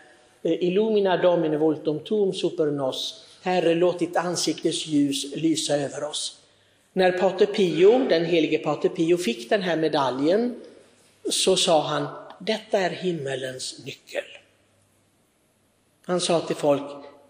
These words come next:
"Använd två medaljer. Den mirakulösa från Rudeback, det är Marias medalj, och Jesu heliga anletes medalj. Då har ni himmelens nyckel."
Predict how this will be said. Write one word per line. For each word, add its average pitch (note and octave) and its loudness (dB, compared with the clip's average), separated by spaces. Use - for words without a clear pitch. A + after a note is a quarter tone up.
"Använd A3+ 4
två F#3 4
medaljer. C#3+ -4
Den C#3 -2
mirakulösa D#3+ 2
från D3+ -4
Rudeback, C3 -2
det C3+ 0
är B2 -2
Marias F#3+ 2
medalj, F#3+ 0
och E3+ 2
Jesu E3 2
heliga C#3 0
anletes B2+ -8
medalj. - -12
Då A#3 0
har D#3+ 2
ni C#3 -2
himmelens - -8
nyckel." - -20